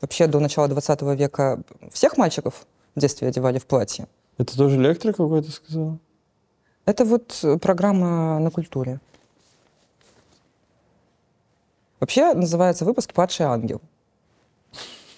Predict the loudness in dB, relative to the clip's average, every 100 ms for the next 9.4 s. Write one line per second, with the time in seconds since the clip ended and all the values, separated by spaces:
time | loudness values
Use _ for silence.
0 | _ -20 -20 _ _ _ _ _ _ _
1 | _ _ -14 -12 -10 -10 -4 0 0 -2
2 | -2 2 2 0 -2 0 0 0 0 0
3 | 0 -2 0 0 2 2 4 2 2 0
4 | 2 0 0 -2 -8 -8 -6 -6 0 0
5 | 0 _ _ _ _ -8 -2 0 0 0
6 | -4 -8 -12 -16 _ _ _ _ -12 -8
7 | -6 -2 2 2 0 -8 -8 -6 -6 -12
8 | _ _ _ _ _ _ _ _ -2 0
9 | 0 0 -2 -4